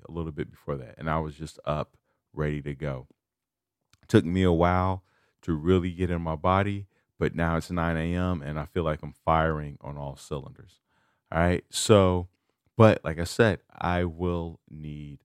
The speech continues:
a nap. So just be aware of that. Just because you start to eat better and treat your body better, it does not necessarily mean that everything is gonna progress, uh, and, and, uh, be,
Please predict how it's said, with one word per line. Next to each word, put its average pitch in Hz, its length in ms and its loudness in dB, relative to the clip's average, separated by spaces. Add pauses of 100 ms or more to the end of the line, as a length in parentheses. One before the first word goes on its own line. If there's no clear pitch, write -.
(100)
a 71 80 -12
nap. 73 320 -12 (240)
So - 140 4
just 139 220 4
be 143 120 6
aware 120 360 8
of 101 80 2
that. 87 200 -2
Just - 240 -6
because 113 560 2 (280)
you 104 80 -8
start 101 320 2
to - 180 -10
eat - 260 -6
better 98 360 2
and 85 120 -6
treat - 260 -6
your 87 80 -2
body 87 400 -2
better, 90 540 -2 (320)
it 85 200 0 (240)
does 107 240 6
not 107 280 2
necessarily 92 840 -2
mean 95 320 -6
that 82 260 -4 (220)
everything 92 880 -2 (340)
is 82 200 -6
gonna 87 260 -4
progress, 85 1000 -4 (400)
uh, - 200 -2 (100)
and, 80 340 -4
and, 76 380 -10
uh, 73 180 -6 (480)
be, 87 500 -6